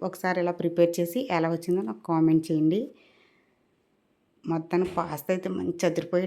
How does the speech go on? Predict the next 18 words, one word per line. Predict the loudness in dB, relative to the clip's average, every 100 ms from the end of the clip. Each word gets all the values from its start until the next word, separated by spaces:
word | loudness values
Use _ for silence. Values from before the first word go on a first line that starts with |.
| 0
టేస్ట్లో | -2 -2 -2 -4
అయితే | -2 0
ఉందండి. | 2 2 0 -2 -2
ఇదిగో | 0 0
మా | 0 -2
చిట్టి | -4 -4 -2
తల్లి | 0 0
అయితే | 0 -2 -4 -10 _ _
ఇదిగోండి | 0 2 2 0 -4
పాస్తా | -4 -4 -4 -6 -6 _
టేస్ట్ | 0 0 -4 -4
చూస్తుంది, | -4 -4 -6 -6 -6 -4
దీనికోసమే | 2 4 4 0 2 2
చేశాను | 2 0 0 2
నేను. | 4 2 0 -6 _ _ _ _ _ _ _ _ _ -20 _ _ -4
అదిగోండి | 0 4 2 2
తింటుంది, | 2 2 2 0 0 -6 -14 -20 _ _
ఎలా | 0 2